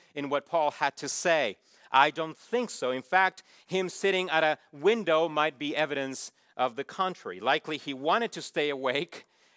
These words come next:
and chose the window to get the breeze to help him fight off sleepiness. But Paul kept on preaching, and he kept on preaching for a long time. Think about it. If the service started around seven P M,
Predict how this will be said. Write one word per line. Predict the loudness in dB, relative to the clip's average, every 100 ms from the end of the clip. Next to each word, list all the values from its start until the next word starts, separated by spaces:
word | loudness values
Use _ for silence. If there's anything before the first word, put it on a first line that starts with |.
| -8
and | -8
chose | -2 0 0 0
the | -4
window | -4 -4 -2 0 0
to | -4 -4
get | -4 -2
the | -4
breeze | -4 -4 -2 -2 -2 -8 -16 _ _
to | -10
help | -8 0 0 0
him | -6 -6 -8 _
fight | 0 4 4 4
off | 4 4 2 -6 _ _
sleepiness. | -18 -10 -6 -6 -8 -10 -12 -16 -20 -20 _ _ _ _ _
But | -6 -6
Paul | 0 4 6 4 0 _ _ _
kept | 0 2 2 -4 -20 _
on | -2 -2 -2 -8 _ _ _ _
preaching, | -12 -12 -12 -12 -14 -18 _ _ _ -16
and | -14
he | -12 -14
kept | -8 -2 -2 -4 -8
on | -4 -2 -4 -8
preaching | -12 -12 -10 -12
for | -8 -6
a | -2
long | -2 -4
time. | -6 -6 -6
Think | -6 -8 -4
about | -2 -2
it. | -2 -8 _ -6
If | -6 -4
the | -6
service | -2 0 0 -2 -6
started | -2 0 2 0
around | -2 -2 -4
seven | -4 -2 -2 -6
P | -6 -4
M, | -4 -6